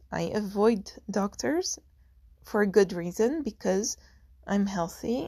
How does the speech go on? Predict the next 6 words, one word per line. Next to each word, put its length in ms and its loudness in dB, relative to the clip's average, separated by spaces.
and 420 0
I 120 2
can 240 0
maintain 480 -2
my 160 2
health, 560 -4